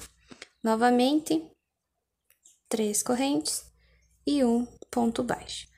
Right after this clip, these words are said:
Cheguei aqui no meu Vzinho, vou fazer aquela mesma sequência. Onde eu tenho V, eu faço nove pontos altos. E onde eu tenho essas argolinhas, eu vou diminuir. Então, vou fazer aqui toda a minha volta, que é a mesma sequência desse bico e desse bico, tá bom?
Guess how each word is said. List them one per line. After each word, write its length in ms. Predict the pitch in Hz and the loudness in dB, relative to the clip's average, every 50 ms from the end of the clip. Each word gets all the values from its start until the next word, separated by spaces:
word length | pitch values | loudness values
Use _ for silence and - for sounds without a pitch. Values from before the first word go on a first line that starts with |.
| _ _ - - | _ _ -6 0
Cheguei 380 | - 302 302 277 277 269 269 269 | 2 4 4 4 4 4 2 2
aqui 200 | 269 269 - 269 | 2 2 2 2
no 100 | 254 262 | 4 4
meu 200 | 254 262 269 262 | 4 4 4 4
Vzinho, 400 | 262 285 277 247 254 254 254 254 | 2 2 2 4 4 4 4 2
vou 120 | 247 254 | 2 0
fazer 240 | - 269 254 240 247 | 2 2 2 2 0
aquela 260 | 247 - 262 254 254 | 0 0 2 2 2
mesma 300 | 254 254 247 233 254 262 | 2 2 2 2 2 0
sequência. 580 | 254 - 294 294 - - - - - - - - - - - - - - - | 2 2 0 0 0 -2 -4 -2 -4 -4 -4 -6 -8 -14 -14 -14 -2 4 6
Onde 240 | 247 254 254 240 | 6 6 6 6
eu 60 | 240 233 | 4 2
tenho 340 | 240 - 214 208 202 202 | 2 2 2 4 4 2
V, 360 | 202 202 226 269 311 339 330 - | 2 2 2 2 2 0 -2 -2
eu 140 | - 277 269 | -2 -2 -2
faço 340 | 269 - 269 254 - - 269 | 2 2 2 2 2 2 4
nove 320 | 262 254 247 247 240 247 | 4 6 6 4 4 2
pontos 480 | 254 - - 254 247 240 - - 269 - | 0 2 2 2 2 2 2 0 2 2
altos. 540 | 202 175 175 208 226 - 330 339 339 - - - - - - - - - - - - | 2 2 2 2 2 2 0 0 0 -2 -6 -10 -16 -18 -16 -14 -14 -14 -10 -2 4
E 220 | 311 311 330 320 | 6 6 8 8
onde 260 | 277 262 262 262 247 | 6 6 6 6 4
eu 80 | 277 277 | 2 2
tenho 440 | 269 - 262 240 240 233 233 233 - - | 2 4 4 4 6 6 4 2 2 0
essas 300 | 233 214 - 254 233 247 | 0 0 2 2 4 4
argolinhas, 640 | 254 262 254 269 285 285 269 254 254 262 262 - | 4 2 4 2 2 2 4 4 4 2 2 2
eu 140 | - 277 262 | 2 2 2
vou 160 | 226 233 247 | 4 2 2
diminuir. 600 | 226 240 240 240 240 240 247 269 285 269 208 - - - | 2 2 2 2 4 4 2 2 2 2 0 0 -4 -6
Então, 160 | - 220 208 | -2 -2 -2
vou 80 | 214 | 0
fazer 240 | 208 220 214 208 220 | 0 0 0 2 2
aqui 300 | 214 214 - - 226 226 | 0 0 0 0 -2 -2
toda 420 | 226 - - 214 214 226 240 240 262 | 0 0 0 2 4 4 4 2 2
a 20 | |
minha 140 | 262 269 254 | 2 2 2
volta, 320 | 240 - 233 247 247 - | 4 4 2 2 2 -2
que 100 | - - | 0 2
é 60 | 294 | 2
a 60 | 302 302 | 4 6
mesma 260 | 302 302 302 311 302 | 6 4 4 4 2
sequência 460 | - 311 302 - 262 254 247 269 254 | 2 2 0 2 0 0 2 2 2
desse 320 | 226 262 269 269 - 311 | 4 4 4 4 2 2
bico 280 | 262 269 277 269 269 - | 2 0 0 -2 -2 0
e 40 | 247 | 2
desse 260 | 262 262 262 - 330 | 2 2 2 0 -2
bico, 300 | 254 208 - - - - | -2 -2 -4 -6 -8 -6
tá 100 | - 202 | -4 -2
bom? 240 | 202 226 262 285 | 2 2 2 2